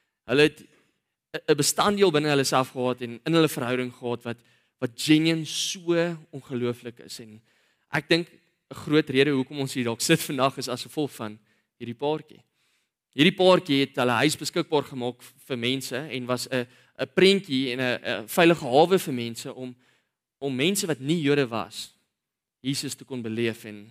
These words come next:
as jy gewonder het, en jy's nie 'n Jood nie, dis ons. En hierdie paartjie is Aquila en Priscilla. Baie van hulle al gehoor, né? Natuurlik. Ek meen, sit hier met baie, baie wyse gehoor.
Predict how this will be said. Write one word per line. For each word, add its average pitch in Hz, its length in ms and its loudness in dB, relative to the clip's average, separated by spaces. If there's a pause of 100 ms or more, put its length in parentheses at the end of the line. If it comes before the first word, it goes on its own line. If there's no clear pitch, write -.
(160)
as - 140 -20
jy 123 100 -10
gewonder 127 420 -8
het, 175 160 -8 (1160)
en 107 100 -20
jy's 101 160 -18
nie 135 100 -2
'n 147 80 -2
Jood 147 280 0
nie, 117 200 -10 (480)
dis 95 160 -18
ons. 107 420 -12 (640)
En 110 420 -8
hierdie 139 220 0
paartjie 127 400 0
is - 180 -8
Aquila 117 560 -6 (560)
en 117 120 -12
Priscilla. 90 460 -16 (720)
Baie 185 180 6
van 185 120 -4
hulle 170 120 2
al 160 120 2
gehoor, 143 260 0
né? 110 180 -8
Natuurlik. 113 580 -10
Ek 113 140 -20
meen, 104 260 -20 (600)
sit 123 180 -8
hier 123 100 -4
met 117 180 -6 (560)
baie, 113 300 -4
baie 110 260 -4 (440)
wyse 127 360 0
gehoor. 131 360 0